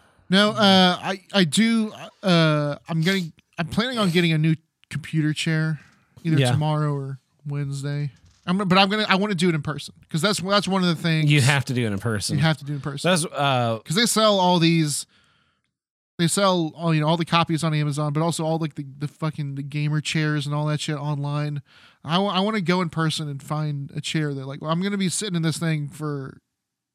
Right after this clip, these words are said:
Speaker 1: you know.
Speaker 2: Three, four, five, six hours at a time.
Speaker 1: Yeah.
Speaker 2: Yeah. The,
Speaker 1: So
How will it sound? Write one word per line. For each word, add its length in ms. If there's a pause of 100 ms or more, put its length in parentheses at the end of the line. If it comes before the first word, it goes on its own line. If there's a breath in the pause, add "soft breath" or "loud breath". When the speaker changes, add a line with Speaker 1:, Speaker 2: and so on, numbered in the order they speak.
(420)
Speaker 1:
you 140
know. 300 (220)
Speaker 2:
Three, 160
four, 280
five, 420
six 260
hours 280
at 60
a 40
time. 400
Speaker 1:
Yeah. 380
Speaker 2:
Yeah. 320
The, 120
Speaker 1:
So 400